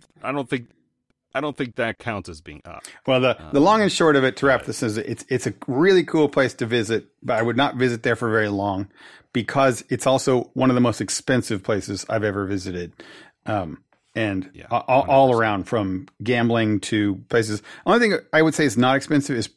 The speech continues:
Speaker 2: the hotel is, all the hotels are reasonably pri-,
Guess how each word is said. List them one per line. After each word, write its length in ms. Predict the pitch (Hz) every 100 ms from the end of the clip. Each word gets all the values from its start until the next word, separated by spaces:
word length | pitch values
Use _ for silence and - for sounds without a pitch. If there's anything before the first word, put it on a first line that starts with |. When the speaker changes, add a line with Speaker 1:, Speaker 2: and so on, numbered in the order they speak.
| -
Speaker 2:
the 100 | 139
hotel 440 | 180 185 170 147
is, 160 | 123 - - - _
all 140 | 156 190
the 80 | 175
hotels 380 | 160 156 139
are 100 | 123
reasonably 540 | 107 120 101 104 98 95
pri-, 220 | -